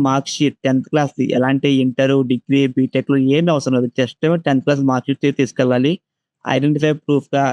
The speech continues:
date of birth ప్రూఫ్‌గా, ఈ రెండు ప్రూఫ్‌గా మీరైతే ఆధార్ కార్డు తీసుకెళ్తే సరిపోతుంది. In case ఎవరి దగ్గర ఏమైనా ఈడబ్ల్యూ సర్టిఫికెట్స్ ఉంటే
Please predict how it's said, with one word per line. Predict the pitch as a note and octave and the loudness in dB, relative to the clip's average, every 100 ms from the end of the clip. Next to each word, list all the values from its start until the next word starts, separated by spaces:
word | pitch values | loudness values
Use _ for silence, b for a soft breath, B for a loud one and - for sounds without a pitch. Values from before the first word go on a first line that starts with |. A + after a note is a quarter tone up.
| - - | -6 -4
date | B2+ B2 D3 | -4 0 -2
of | D3 | 0
birth | D#3 - | -4 -6
ప్రూఫ్‌గా, | C3+ C#3 - C#3 B2+ - | -2 -2 -2 -2 -2 -2
ఈ | C#3 C3+ | -2 0
రెండు | C3 C#3 | 0 0
ప్రూఫ్‌గా | E3+ D#3 C#3+ D3 C#3+ | 0 0 0 -2 0
మీరైతే | C3+ C3 D#3 - C3 | 0 0 -4 -2 -2
ఆధార్ | C3 C3 | 0 0
కార్డు | D3 D3 | -2 0
తీసుకెళ్తే | C3+ C3+ C#3+ C#3 | -2 0 0 0
సరిపోతుంది. | C3 C3+ B2+ B2+ C3+ F3+ - _ _ _ D3 | 0 0 -2 0 0 0 -4 _ _ _ -4
In | C#3 | 0
case | D#3+ E3+ C#3+ | 0 0 0
ఎవరి | C3+ D3 | 2 2
దగ్గర | D3+ D3+ | 2 0
ఏమైనా | D#3 D3 | 0 0
ఈడబ్ల్యూ | D3 D3+ D#3 | 2 2 0
సర్టిఫికెట్స్ | C3+ - D3+ D3+ C#3+ | -2 -2 -2 0 -2
ఉంటే | C3+ | 0